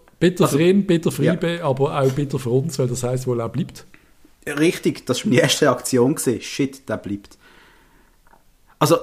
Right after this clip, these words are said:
Speaker 2: das meine ich jetzt, also für ihn, also generell ist so etwas, ist ja für einen Sportler eine richtig verschissene Verletzung. Das wird ihn etwa,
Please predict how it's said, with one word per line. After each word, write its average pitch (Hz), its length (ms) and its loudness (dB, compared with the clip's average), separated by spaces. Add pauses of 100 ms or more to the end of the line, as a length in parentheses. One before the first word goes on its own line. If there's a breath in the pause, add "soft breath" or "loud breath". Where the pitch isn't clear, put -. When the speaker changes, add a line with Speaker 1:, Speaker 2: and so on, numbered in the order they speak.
Speaker 2:
das 151 140 0
meine 151 240 4
ich - 60 -2
jetzt, 135 220 -2
also 139 180 0
für 156 240 2
ihn, 185 220 4
also 135 160 -2
generell 135 400 4
ist 139 140 -2
so 139 60 0
etwas, 131 260 -4
ist 120 120 -8
ja 120 120 -2
für 113 160 -4
einen 107 100 -6
Sportler 117 540 -2
eine 104 180 -6
richtig - 280 -10
verschissene 120 500 -6
Verletzung. 120 460 -6
Das - 180 -6
wird 127 240 2
ihn 117 240 -2
etwa, 104 480 -6